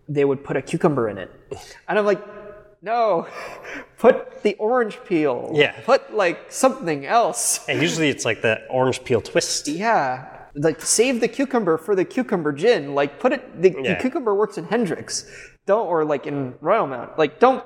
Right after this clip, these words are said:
Speaker 1: put the cucumber in the Madison Park London Dry.
Speaker 2: <laughs>
Speaker 1: So it's like, that for me is, like, finding, picking the garnish that really will complement the botanicals.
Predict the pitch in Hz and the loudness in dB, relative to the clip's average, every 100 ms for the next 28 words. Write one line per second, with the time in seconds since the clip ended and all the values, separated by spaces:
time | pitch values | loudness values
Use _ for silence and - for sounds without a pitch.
0 | - - - - - 226 214 175 156 147 | -2 0 0 -2 -2 -2 -2 2 2 2
1 | 135 127 147 180 - 165 170 170 165 156 | -2 -2 2 2 0 0 2 2 2 0
2 | 131 131 190 135 120 156 131 127 127 - | 0 0 2 2 -2 -4 -4 -2 -4 0
3 | 165 160 170 151 - 165 180 - 175 151 | 0 0 0 -2 2 2 2 0 -2 0
4 | 147 135 127 123 - 143 139 139 - 147 | 0 0 0 -2 -4 -4 -2 -2 -4 -4
5 | 156 127 117 117 120 - 117 123 123 120 | -2 -2 -2 -4 -6 -4 -4 -2 -4 -4
6 | 113 - 117 117 117 - - - 113 101 | -4 -8 -10 -10 -12 -12 -16 -14 -14 -14
7 | - 110 - | -16 -14 -14